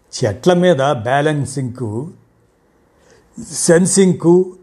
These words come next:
అంచనాలకు, వేగంగా నిర్ణయాలు చేయడానికి, చలాకీతనం పెరగటానికి అనుకూలంగా మెదడులోని మస్తిష్క అర్ధగోళాలు బాగా పెరిగి మెదడు బరువులో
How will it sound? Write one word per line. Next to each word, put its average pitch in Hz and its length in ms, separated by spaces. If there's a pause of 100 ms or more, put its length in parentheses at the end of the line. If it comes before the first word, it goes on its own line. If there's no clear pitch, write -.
అంచనాలకు, 143 840 (1040)
వేగంగా 175 680
నిర్ణయాలు 147 640
చేయడానికి, 127 840 (440)
చలాకీతనం 151 840
పెరగటానికి 127 880 (120)
అనుకూలంగా 127 960 (800)
మెదడులోని 156 880
మస్తిష్క 135 800 (300)
అర్ధగోళాలు 151 1040 (440)
బాగా 131 540
పెరిగి 139 840 (480)
మెదడు 127 440
బరువులో 147 760